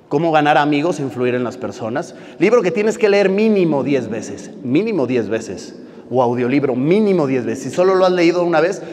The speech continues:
¿quién lo ha leído una vez nada más? No sirve una vez. ¿Quién no lo ha leído?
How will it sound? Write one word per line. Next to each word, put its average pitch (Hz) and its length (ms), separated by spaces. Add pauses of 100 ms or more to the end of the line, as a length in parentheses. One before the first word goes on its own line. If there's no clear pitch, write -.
(120)
¿quién 220 140
lo 226 60
ha 226 40
leído 208 280
una 196 160
vez 175 180
nada 151 220
más? 131 320 (720)
No 151 120
sirve 165 380
una 143 160
vez. 139 400 (960)
¿Quién 277 240
no 247 100
lo 196 120
ha 175 60
leído? 131 440